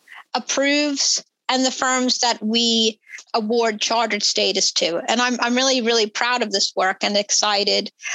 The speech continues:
uh, for the future, because I think it could only serve to encourage more professionalism of the market.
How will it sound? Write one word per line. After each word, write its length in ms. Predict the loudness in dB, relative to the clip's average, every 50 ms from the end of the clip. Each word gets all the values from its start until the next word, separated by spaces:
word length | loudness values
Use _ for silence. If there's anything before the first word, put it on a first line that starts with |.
| -10 -4 -2
uh, 100 | -2 -2
for 180 | 0 -2 -2
the 100 | -2 -2
future, 500 | -2 0 0 0 0 0 0 0 0 0
because 300 | 0 -2 -2 -2 -2 0
I 80 | 0 0
think 240 | 0 0 0 0 -2
it 100 | -2 -2
could 120 | -2 -4 -2 -2
only 520 | 0 0 2 2 0 0 0 0 -2 -4 -4 -4 -4 -4 -4 -4 _ _ _
serve 520 | -2 -2 0 0 2 2 0 0 -2 -4 -4 -2
to 380 | 0 2 2 2 2 2 0 -2 -6 _ _ _
encourage 640 | -2 0 0 0 0 0 2 2 2 2 0 0 0
more 220 | 0 0 0 0 0
professionalism 920 | -2 -2 -2 -2 0 0 0 2 2 2 0 0 0 0 0 0 0 0
of 120 | 0 -2 -2
the 120 | -4 -4
market. 540 | -2 0 0 0 0 -2 -2 -2 -2 -2 -6